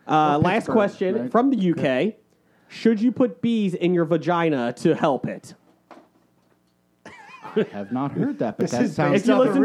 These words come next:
Speaker 3: real
Speaker 1: Hobie
Speaker 3: news
Speaker 1: a couple
Speaker 3: story.
Speaker 1: weeks,
Speaker 2: that
Speaker 1: months
Speaker 2: sounds
Speaker 1: ago,
Speaker 2: very holistic.
Speaker 3: You missed the news story.
Speaker 1: there was a news story that we reported on that was an actual news story.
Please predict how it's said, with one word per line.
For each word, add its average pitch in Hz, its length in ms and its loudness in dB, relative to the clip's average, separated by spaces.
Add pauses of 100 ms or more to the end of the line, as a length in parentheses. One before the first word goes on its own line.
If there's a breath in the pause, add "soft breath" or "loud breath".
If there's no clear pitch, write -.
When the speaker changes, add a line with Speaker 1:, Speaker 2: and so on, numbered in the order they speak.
Speaker 3:
real 220 100 2
Speaker 1:
Hobie 269 180 4
Speaker 3:
news 392 100 4
Speaker 1:
a 247 100 2
couple 226 240 2
Speaker 3:
story. 214 140 0
Speaker 1:
weeks, 285 100 2
Speaker 2:
that - 40 2
Speaker 1:
months 403 240 0
Speaker 2:
sounds 233 180 2
Speaker 1:
ago, 165 340 2
Speaker 2:
very 170 240 0
holistic. 247 560 -2
Speaker 3:
You 208 140 -2
missed 226 240 -2
the 202 100 -4
news 226 220 -6
story. 123 440 -6
Speaker 1:
there 202 260 0
was 196 100 2
a 208 80 2
news 254 240 2
story 175 380 0
that 175 160 0
we 170 100 0
reported 180 540 -4
on 160 280 -4
that 175 140 -4
was 170 140 -2
an 170 80 -4
actual 175 340 -2
news 196 240 -2
story. 117 400 -6